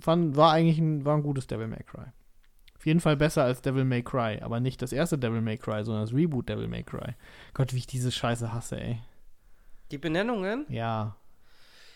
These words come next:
Speaker 2: Es gibt ja auch hier, jetzt hat für Switch angekündigt, Bravely, Bravely Default zwei.
Speaker 1: <laughs> Bravely.
Speaker 2: Und ich glaub, das ist der dritte.
Speaker 1: Sekunde, Bravely Default, meinst du?
Speaker 2: Wie auch immer. Das ist aber der dritte Teil.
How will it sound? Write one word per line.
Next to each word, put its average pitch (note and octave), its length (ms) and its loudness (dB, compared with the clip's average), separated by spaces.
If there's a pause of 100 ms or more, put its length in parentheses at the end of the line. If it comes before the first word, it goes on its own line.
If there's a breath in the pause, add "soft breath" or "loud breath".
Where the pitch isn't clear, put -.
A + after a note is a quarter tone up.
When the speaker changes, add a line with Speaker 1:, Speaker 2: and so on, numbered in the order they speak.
Speaker 2:
Es D#3+ 160 -8
gibt B3 200 -6
ja A3+ 220 2
auch G3+ 260 4
hier, F#3 580 2 (180)
jetzt F#3 520 -4
hat F3+ 280 -6
für - 360 -6
Switch G#3+ 380 -6
angekündigt, F3+ 600 -6
Bravely, F#3 720 -6 (200)
Bravely A3 640 -4
Default G3+ 760 -4
zwei. F3 640 -4 (180)
Speaker 1:
<laughs> - 260 -8
Bravely. C3+ 220 4
Speaker 2:
Und F3 60 4
ich - 20 -2
glaub, G#3 140 2
das G3 80 -2
ist F3+ 100 -6
der G3 80 0
dritte. G#3+ 260 0
Speaker 1:
Sekunde, E3+ 380 8
Bravely C3+ 500 2
Default, A#2+ 420 -4
meinst A#2+ 300 -10
du? - 100 -12 (760)
Speaker 2:
Wie D3+ 220 -4
auch D3 100 -2
immer. D#3+ 260 0 (140)
Das E3+ 120 0
ist F#3+ 60 2
aber F#3 120 0
der F#3 100 2
dritte F#3+ 260 -6
Teil. F#3+ 440 0